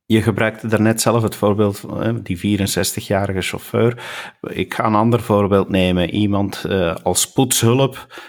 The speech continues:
eh, en na die job, eh, vijftien, twintig jaar gedaan te hebben, zegt die persoon, "Oké, dit lukt niet meer, dit is fysiek te zwaar geworden." In Nederland gaat hij effectief ook nog die begeleiding krijgen en wordt er gekeken,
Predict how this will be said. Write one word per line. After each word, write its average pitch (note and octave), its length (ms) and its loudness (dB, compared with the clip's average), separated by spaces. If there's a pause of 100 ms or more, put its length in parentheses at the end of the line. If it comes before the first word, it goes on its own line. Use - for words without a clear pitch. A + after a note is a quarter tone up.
(120)
eh, G2 560 2
en F2+ 580 0
na F2 500 2 (540)
die G#2 320 0
job, - 340 0
eh, F#2 360 4 (400)
vijftien, G2 540 0
twintig - 300 -2
jaar F#2 200 0
gedaan A#2 360 0
te A#2 80 0
hebben, A2+ 360 2 (300)
zegt - 300 -4
die A2 140 0
persoon, G#2+ 600 2
"Oké, G#2+ 560 2
dit G2 220 -2
lukt A#2 240 0
niet A2 180 2
meer, G#2+ 460 2
dit F#2+ 200 -2
is - 400 -2
fysiek A2 460 0
te G2+ 120 -2
zwaar G2+ 420 2
geworden." A2 520 0 (640)
In B2 200 4
Nederland E3 480 2
gaat D#3 260 -2
hij - 120 0
effectief C#3 560 0
ook C#3 240 2
nog B2+ 180 2
die A#2+ 160 2
begeleiding A#2 540 2
krijgen A#2+ 380 2
en A2+ 100 0
wordt B2 260 -2
er A#2+ 60 -4
gekeken, B2+ 720 0